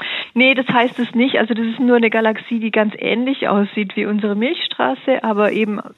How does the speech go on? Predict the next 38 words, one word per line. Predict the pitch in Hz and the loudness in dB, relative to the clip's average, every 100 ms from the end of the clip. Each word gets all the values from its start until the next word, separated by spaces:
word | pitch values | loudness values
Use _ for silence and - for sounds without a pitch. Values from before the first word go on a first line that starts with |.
| 151 | -16
in, | 151 190 | -10 -8
in | 190 208 202 | -6 -4 -2
gewisser | 202 202 - 208 | 0 -2 0 0
Weise | 190 196 208 202 202 - - - - - | 2 2 4 2 2 -2 -12 -14 -14 -6
andere, | - 208 214 196 185 180 175 - | -2 2 0 0 0 2 2 0
ähm, | 170 170 175 175 165 - | -4 -4 -4 -8 -12 -14
ja, | 175 170 180 175 - - - 180 | -8 -6 -6 -8 -16 -16 -18 -4
Details | 190 185 - 208 226 226 - | -4 -2 -2 2 2 0 -8
hat, | 175 175 | -12 -6
ne? | 190 | -6
Also | 202 208 | -4 -4
wie | 202 | -2
jeder | 220 214 208 202 - - - | 0 2 2 0 -6 -16 -4
Mensch | 190 214 269 - - | 0 0 0 -2 -2
ein | 214 208 | -2 -2
Individuum | 226 220 214 247 277 269 277 | 0 0 0 -2 0 0 0
ist | 254 294 | -2 0
und | 247 226 | 0 -2
es | - | -2
nicht | 220 - | -4 -2
jeden | 226 214 | -2 0
Menschen | 214 240 - 254 226 220 | 0 0 0 -2 -2 0
nochmal | 226 254 285 262 | -2 -2 -2 -2
gibt, | 254 330 - | 0 -2 0
sondern | 233 214 208 | -2 0 0
jeden | 202 214 | -2 0
Menschen | 220 226 240 247 | 0 0 -2 -2
nur | 208 | -4
einmal | - 233 240 247 | -2 -2 0 0
gibt, | 240 240 233 - - - - - | 0 -6 -6 -12 -14 -14 -16 -4
so | |
gibt's | 226 247 - | 0 0 -2
natürlich | - 233 - | 0 0 0
auch | 208 | -2
die | - | -4
Milchstraße | 202 220 320 - - - - 285 | -4 -2 -2 -4 0 -2 -2 -4
nur | 277 285 | -2 -2
einmal. | 254 269 285 285 294 | -2 -2 0 0 0